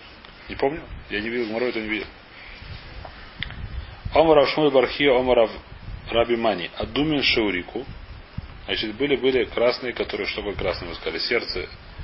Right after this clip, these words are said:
или печень, или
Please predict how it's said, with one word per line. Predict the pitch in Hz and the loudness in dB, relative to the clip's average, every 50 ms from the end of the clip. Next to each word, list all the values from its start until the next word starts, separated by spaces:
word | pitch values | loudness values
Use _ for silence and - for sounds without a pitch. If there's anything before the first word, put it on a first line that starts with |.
| - - - - - - - - | -14 -14 -16 -18 -18 -18 -14 -6
или | 107 110 110 101 98 87 80 - - - - - - - - - - - - - - - - - | -4 -4 -2 -2 -2 -4 -4 -6 -10 -16 -20 -18 -18 -18 -18 -18 -18 -18 -16 -16 -16 -16 -12 -6
печень, | - 113 110 101 - 101 90 85 87 - - - | -4 -2 -2 0 -2 -4 -6 -8 -10 -12 -12 -10
или | 98 101 95 95 92 87 82 76 - | -10 -8 -6 -4 -4 -2 -4 -4 -6